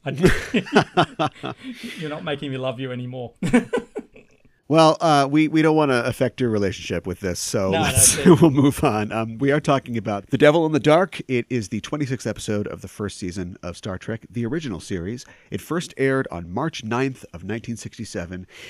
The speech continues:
Speaker 2: and was written by Gene L. Coon, who we've already established on this program that he is definitely one of the faces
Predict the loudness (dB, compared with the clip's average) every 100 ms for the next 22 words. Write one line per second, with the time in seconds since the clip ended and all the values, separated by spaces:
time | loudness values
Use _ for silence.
0 | -10 -2 0 2 2 2 0 0 -2 -4
1 | -2 -2 -2 0 0 0 -2 -12 -8 -6
2 | -6 -12 _ 2 4 4 2 0 0 -2
3 | -2 -4 -6 -12 -10 -10 -6 -6 -6 -6
4 | -6 -6 -8 -8 -12 -12 -12 -10 -8 -8
5 | -6 -8 -6 -6 -6 -8 -8 -10 -10 -12
6 | -12